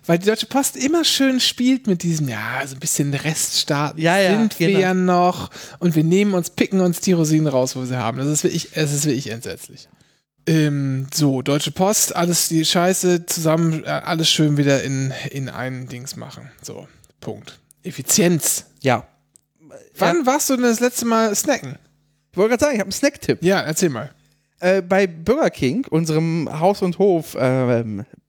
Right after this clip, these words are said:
Speaker 2: Burgerladen, seitdem ich bei diesem Nazi-Konzern McDonald's nicht mehr esse. Also sorry, wer seine ganze Produktpalette nur auf Fleischfresser auslegt,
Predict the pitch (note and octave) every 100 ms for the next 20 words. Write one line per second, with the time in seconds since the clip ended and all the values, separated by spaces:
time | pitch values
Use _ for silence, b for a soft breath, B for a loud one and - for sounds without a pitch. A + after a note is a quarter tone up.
0 | _ F3 E3 B2+ G#2+ G2 G2 C3+ G#3+ b
1 | b b b C#3+ D#3 D3+ D3 C#3 D3 D3
2 | G#3+ - F#3 - D3+ C3 - D#3 C#3 C#3+
3 | C#3+ - F3+ G#3+ A#2+ - A#2 A2 - -
4 | - F3 - B B B C3+ C3 G3+ D3+
5 | C#3+ C#3+ D3 D#3+ G#3 G3 F#3 - - F3
6 | E3+ E3+ C#3 - C#3+ E3 - - A#2 -
7 | - C3+ D3+